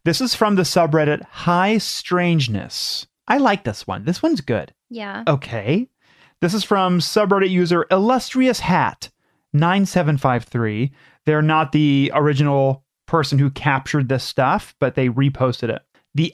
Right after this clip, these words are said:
Speaker 1: I S S, the International Space Station, recorded a formation of lights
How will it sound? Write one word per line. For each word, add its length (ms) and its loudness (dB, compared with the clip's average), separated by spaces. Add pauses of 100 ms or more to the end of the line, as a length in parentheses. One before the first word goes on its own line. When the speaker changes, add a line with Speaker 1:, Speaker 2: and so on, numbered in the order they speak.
Speaker 1:
I 280 2
S 280 0
S, 540 -4
the 160 -4
International 560 0
Space 400 0
Station, 480 -6 (540)
recorded 580 0
a 140 4
formation 960 2
of 280 0
lights 800 0